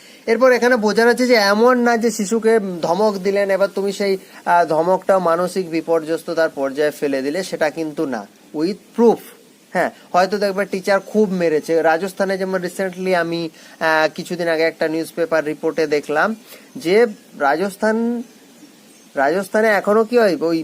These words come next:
সমাজের উঁচু নিচু এই ভেদাভেদটা খুব আছে এখনো। তো একটা প্রাইমারি ক্লাস ওয়ান or টু ক্লাসের ছেলে just মাটির, মানে,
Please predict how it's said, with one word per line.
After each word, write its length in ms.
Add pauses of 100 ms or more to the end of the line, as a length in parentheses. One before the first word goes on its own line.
সমাজের 500
উঁচু 400
নিচু 380
এই 160
ভেদাভেদটা 500
খুব 220
আছে 320
এখনো। 360
তো 200 (260)
একটা 200
প্রাইমারি 480
ক্লাস 400
ওয়ান 380
or 140 (100)
টু 100
ক্লাসের 500
ছেলে 360 (180)
just 200 (640)
মাটির, 540
মানে, 320